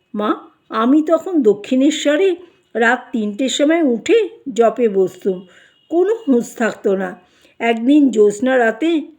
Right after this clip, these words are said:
নবতে সিঁড়ির পাশে বসে জপ করছি, চারিদিক নিস্তব্ধ। ঠাকুর যে সেদিন কখন ঝাউতলায় শৌচে গেছেন কিছুই জানতে পারিনি।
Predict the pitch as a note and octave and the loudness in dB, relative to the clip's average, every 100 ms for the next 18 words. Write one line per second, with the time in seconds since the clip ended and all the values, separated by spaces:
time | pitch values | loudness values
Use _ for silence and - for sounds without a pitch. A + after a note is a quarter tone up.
0 | A3+ G#3+ G#3 A3 - E4 C#4+ - A3+ G3+ | -6 -4 0 0 0 -2 -4 -4 -6 -4
1 | A3+ A#3+ A#3+ A#3+ C#4+ B3+ G#3 - G#4 D#4+ | -4 -2 -2 -2 -2 0 0 0 -2 -2
2 | A#3+ A3+ G#3 - A3+ G3 - - F3+ - | -2 -2 -2 -2 -2 -2 -4 -10 -10 -12
3 | _ _ _ _ D4 D4 E4 D#4 F#4 F#4 | _ _ _ _ 0 2 2 4 2 2
4 | C4 G#3+ - - G#3 F#3+ F#3+ F3+ - _ | 0 -2 -4 0 0 0 -4 -4 -10 _
5 | _ - - A#3+ - D4 D4 F#4 - E4 | _ -12 -4 -4 -4 -6 -2 -2 0 0
6 | E4+ F4+ - A3 - D#4 F#4+ C4+ G3+ G#3 | -2 -4 -2 -4 -2 -6 -4 -6 -4 -4
7 | G#3+ C4 C#4 C#4+ C#4+ - _ _ - A#3 | 0 0 2 2 0 -4 _ _ 2 2
8 | A3+ A3+ E4 E4 D4 B3+ B3 - - _ | 2 -2 2 2 2 -2 -4 -6 -14 _
9 | - E4 - A4+ A#4 G4 A#3 G3 G3 G3 | -4 -4 0 4 6 6 0 -2 -4 -4
10 | F#3+ F#3 F#3 | -4 -6 -8